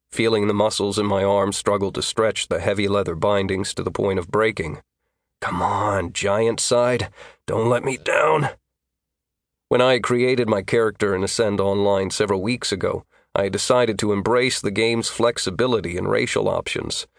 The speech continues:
choosing a rather unorthodox race combination, half giant, half elf. Mixing the thinner and agile build of a full-blooded elf with that of the bulky and powerful build of a giant,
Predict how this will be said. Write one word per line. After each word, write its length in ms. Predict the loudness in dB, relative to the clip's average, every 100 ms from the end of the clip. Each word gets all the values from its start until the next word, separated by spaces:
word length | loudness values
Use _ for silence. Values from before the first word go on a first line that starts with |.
| _ -6
choosing 440 | -2 0 0 0
a 80 | 2
rather 460 | 2 2 2 2
unorthodox 960 | 4 2 4 2 0 0 0 0 -2 -2
race 300 | 0 0 -2
combination, 800 | 0 0 0 -2 -2 -4 -6 -8 _ _ _ _ -2
half 340 | 0 0 -2
giant, 600 | 0 2 4 2 -2 -10 -12 -10
half 280 | -4 -4 -2
elf. 400 | -4 -4 -12 -18 _ _ _ _ _ -2
Mixing 460 | 0 2 0 2
the 80 | 0
thinner 460 | 0 0 2 4 2
and 160 | 2
agile 420 | 2 2 2 0
build 320 | 0 2 2 0
of 100 | -2
a 60 |
full-blooded 680 | -2 0 0 2 0 0 0
elf 380 | 0 0 -6 -8
with 140 | -4
that 260 | -2 0 -2
of 160 | -4
the 80 | -4
bulky 460 | 0 -2 -2 -4 -4
and 120 | -2
powerful 440 | 0 2 0 -2
build 340 | -2 0 0 0
of 100 | -4
a 60 |
giant, 480 | -2 0 2 0 -6